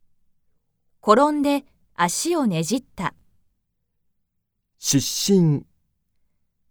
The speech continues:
Speaker 1: 腕の湿疹が痒くて寝られない。
Speaker 2: 腫れる。
Speaker 1: ねじったところが赤く腫れてきた。
Speaker 2: しきりに。
Speaker 1: 彼は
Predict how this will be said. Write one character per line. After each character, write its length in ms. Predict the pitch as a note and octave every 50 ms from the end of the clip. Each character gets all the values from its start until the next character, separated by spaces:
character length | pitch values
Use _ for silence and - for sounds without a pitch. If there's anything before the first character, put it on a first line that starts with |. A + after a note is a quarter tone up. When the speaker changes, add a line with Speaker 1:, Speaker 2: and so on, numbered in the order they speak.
| _ _ _ _ -
Speaker 1:
腕 260 | G#3+ A3 G#3+ C4+ D4+
の 140 | D#4 D#4 D#4
湿 180 | D#4 - C#4+ C#4+
疹 420 | - - - - C4+ C#4+ C4+ B3+
が 200 | C4 C#4 C4+ - _ _ _ _ _ _
痒 340 | - - B3+ D4+ D#4 E4 D#4+
く 100 | - -
て 220 | - - A3+ G3+ F3+
寝 160 | D#3+ D#3 D3+
ら 160 | E3 F#3 A#3+
れ 140 | B3+ B3 A#3
な 160 | A3+ A3+ G#3+
い。 180 | G3 F3 - _ _ _ _ _ _ _ _ _ _ _ _ _ _ _ _ _ _ _ _ _ _ _ _ _ _ _ _ _ _ _ _ -
Speaker 2:
腫 180 | - C3 B2+
れ 160 | C3+ D3+ D#3
る。 220 | C#3+ C#3 C3 B2 - - - - _ _ _ _ _ _ _ _ _ _ _ _ _ _ _ _ _ _ _ _ _ _ _ _ -
Speaker 1:
ね 160 | G#3+ G#3+ G#3
じ 140 | G#3 - F4
っ 40 | E4+
た 240 | - - - D4+ C#4+
と 140 | - G#3+ -
こ 120 | - A3+
ろ 120 | A3+ A3+ G#3+
が 240 | G3+ F#3 E3+ D#3 - _ _ _ _ _ -
赤 260 | E3+ F3 - C#4 D4
く 160 | - D#4 D4+
腫 160 | - - F3+
れ 100 | - D4
て 160 | D4+ - D#4+
き 120 | D#4 - -
た。 260 | - - E3+ C#3+ - _ _ _ _ _ _ _ _ _ _ _ _ _ _ _ _ _ _ _ _ _ _ _ _ _ _ _ _ _ _ _ _
Speaker 2:
し 160 | - - - -
き 200 | - - F#3+ G3+
り 140 | F#3 F#3 E3+
に。 260 | D#3 C#3+ C3+ B2+ - - - - - - - - - _ _ _ _ _ _ _ _ _ _ _ _ _ _ _ _ _ _ _
Speaker 1:
彼 280 | - - D#4 D#4+ D#4+ C#4+
は 260 | A3+ G#3+ F#3+ F3 -